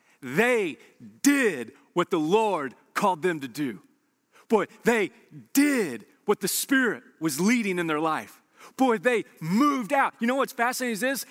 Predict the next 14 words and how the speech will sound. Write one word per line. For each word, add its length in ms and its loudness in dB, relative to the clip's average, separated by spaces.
Not 380 -2
one 260 0
time 420 -4
here 180 -2
in 80 -2
the 80 -4
story 380 -2
of 60 -6
Joseph 560 -4
do 100 -4
we 380 0
see 580 -4
one 520 -2
word 440 0